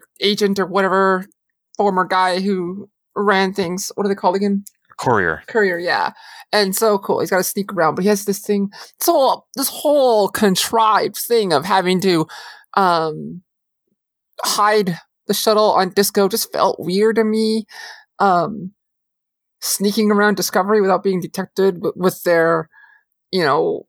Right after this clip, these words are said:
Speaker 1: object of the week. Um, oh, this will dull from the sensors. We gotta dull this. Um, we have a sentient ship, which all of a, you know what? We haven't heard from Zora much for weeks, really.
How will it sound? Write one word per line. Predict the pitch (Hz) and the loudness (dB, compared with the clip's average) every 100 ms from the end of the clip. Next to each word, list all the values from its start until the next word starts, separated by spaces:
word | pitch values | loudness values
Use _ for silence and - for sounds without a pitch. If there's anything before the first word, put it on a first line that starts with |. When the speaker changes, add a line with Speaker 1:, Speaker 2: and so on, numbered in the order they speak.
| - | -6
Speaker 1:
object | - 175 175 - | -2 -2 -4 -8
of | |
the | 196 | -6
week. | 185 175 - - _ _ _ | -4 -6 -8 -14 _ _ _
Um, | 185 165 147 - 190 - | -2 0 0 -4 -8 -6
oh, | 175 | -2
this | 170 202 190 | 0 0 -4
will | |
dull | 147 160 185 - | 0 0 2 -2
from | 202 | -2
the | 214 | -2
sensors. | 214 170 160 113 156 | 0 0 0 0 0
We | |
gotta | 220 143 | 0 0
dull | 196 214 226 | 0 2 2
this. | 202 - - | -2 -8 -2
Um, | 170 156 117 - 202 | -2 -2 -6 -10 -4
we | |
have | 214 | -4
a | 160 | -2
sentient | - 240 - 269 202 | 0 0 0 -2 -2
ship, | - 254 170 | 0 0 2
which | 196 | 0
all | - 175 | 2 2
of | 233 | 0
a, | - | 0
you | 175 | 0
know | 151 | 2
what? | 147 - | 2 0
We | 190 | 0
haven't | 214 160 | 0 0
heard | 165 190 | 0 -2
from | 170 | -2
Zora | 147 170 220 220 | 0 2 2 0
much | 180 226 | 0 -2
for | - 165 | -2 0
weeks, | 196 214 - | 0 0 -2
really. | 151 208 202 | 0 0 0